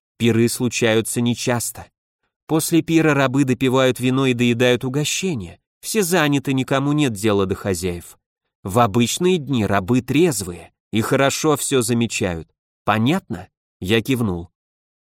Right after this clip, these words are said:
"Хороший мальчик". Она погладила меня по голове и легонько коснулась губами моей щеки.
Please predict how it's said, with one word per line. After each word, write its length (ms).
"Хороший 640
мальчик". 720
Она 240
погладила 580
меня 280
по 100
голове 480
и 100
легонько 440
коснулась 580
губами 420
моей 300
щеки. 500